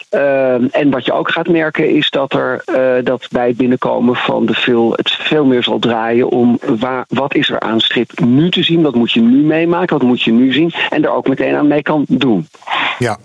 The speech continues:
Speaker 1: Dus dat is echt wel een, een verschil. Op de Grote Markt zelf, eh, hè, daar is ook nog de verzamelaarsmarkt en, eh, daar wordt, die wordt wel eens gekscherend de bananendozenmarkt, eh, genoemd.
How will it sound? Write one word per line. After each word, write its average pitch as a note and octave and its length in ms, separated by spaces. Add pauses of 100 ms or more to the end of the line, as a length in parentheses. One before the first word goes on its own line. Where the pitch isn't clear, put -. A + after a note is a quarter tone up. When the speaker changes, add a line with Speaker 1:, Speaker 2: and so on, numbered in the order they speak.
Speaker 1:
Dus C#3+ 140
dat F#3 180
is - 100
echt E3 200
wel C3+ 160
een, A#2+ 220
een B2+ 180
verschil. D#3 400 (260)
Op E3+ 220
de F#3+ 60
Grote - 340
Markt A2+ 320
zelf, E3+ 460
eh, - 120
hè, C3+ 300
daar C#3 160
is G#2+ 140
ook - 140
nog - 140
de A#2+ 100
verzamelaarsmarkt B2 1080
en, A2+ 240
eh, G#2 400
daar G#2 100
wordt, A2 200
die A2+ 100
wordt A2 160
wel A2+ 80
eens A2 120
gekscherend A2 640
de B2 80
bananendozenmarkt, A#2+ 1120
eh, A#2 120
genoemd. A#2 400